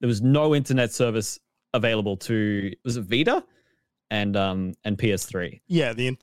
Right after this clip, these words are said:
Speaker 2: the entire network was down. It wasn't just, yeah.
Speaker 1: Yeah. Well, I, I'm just trying to remember if Vita was the, um, the, the, if Vita was out by,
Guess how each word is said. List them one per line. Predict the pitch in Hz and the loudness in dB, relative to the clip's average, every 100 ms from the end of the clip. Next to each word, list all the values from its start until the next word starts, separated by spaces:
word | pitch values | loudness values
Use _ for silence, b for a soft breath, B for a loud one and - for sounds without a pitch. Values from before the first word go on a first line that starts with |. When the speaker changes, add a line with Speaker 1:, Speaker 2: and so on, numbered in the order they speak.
| - | -6
Speaker 2:
the | 135 | -6
entire | 123 147 127 | -2 -2 -2
network | 123 131 107 101 | -4 -6 -8 -10
was | 110 98 | -12 -12
down. | 104 98 | -14 -14
It | 98 | -14
wasn't | 104 101 98 | -14 -14 -14
just, | 98 - 180 | -14 -14 -12
yeah. | 120 98 _ _ _ _ _ | -14 -14 _ _ _ _ _
Speaker 1:
Yeah. | 123 101 - _ _ _ _ - | -2 -2 -4 _ _ _ _ -2
Well, | 151 | 0
I, | 160 156 | 2 0
I'm | |
just | 143 - | 0 0
trying | 156 | 0
to | 131 | 2
remember | 127 110 | 0 0
if | 98 | -2
Vita | 113 104 | -2 0
was | 101 - | -2 -4
the, | 104 | -4
um, | 90 87 87 - | -4 -8 -14 -10
the, | 92 82 - | -10 -10 -16
the, | - 85 82 _ _ _ _ _ _ _ | -14 -14 -14 _ _ _ _ _ _ _
if | 117 | -8
Vita | 101 123 104 | -2 -2 -2
was | 95 | -2
out | 90 85 _ _ | -4 -4 _ _
by, | 101 | -12